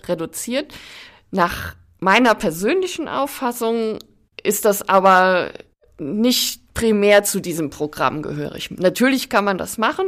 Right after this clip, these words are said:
als Stressreduktion oder wir haben ja auch Bewegungsprogramme in dem M B S R-Kurs, aber jetzt das primär Waldbaden gehört dazu, finde ich,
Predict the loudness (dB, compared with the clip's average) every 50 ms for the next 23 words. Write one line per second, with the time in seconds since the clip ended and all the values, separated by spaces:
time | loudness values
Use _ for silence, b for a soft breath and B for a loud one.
0 | -4 -6 -8 -10 -10 -12 -14 -14 -14 -16 -20 -20 -20 -18 -18 -4 0 0 0 0
1 | 0 -4 -6 -6 -6 -10 -10 -8 -2 0 2 2 2 2 2 2 2 2 2 B
2 | B B B B B -2 2 2 2 4 4 2 2 2 0 -4 -8 -2 0 0
3 | 2 4 2 2 2 0 -4 -8 -10 -10 -8 -2 2 2 2 4 4 2 2 2
4 | 2 0 -4 -6 -6 -4 -2 -4 -4 -4 -4 -6 -6 -4 -2 -2 -2 -2 -4 -6
5 | -6 -4 -2 -2 -2 -4 -4 -6 -2 -2 -2 -2 -2 -8 -14 -20 _ _ _ 0
6 | 0 2 2 4 4 6 6 6 4 4 2 0 -2 -4 -4 -4 -4 -4 -4 -6
7 | -6 -6 -6 -8 -8 -6 -4 -2 0 2 4 6 6 6 6 6 4 2 -2 -10
8 | _ _ _ _ _ _ _ -10 -4 -2 2 2 2 0 0 2 4 4 4 4
9 | 4 2 -4 -4 -4 -8 -12 -8 -6 -6 -2 0 0 0 0 0 -4 -6 -6 -6
10 | -10 -6 -4 -4 -2 -2 -2 -4 -6 -8 -12 -18 -20 -20 -20 -20 -20 -20 -20 -20
11 | -14 -4 -2 -2 -2 0 -2 -2 -2 -2 -4 -6 -8 -8 -12 -14 -14 -14 -16 -18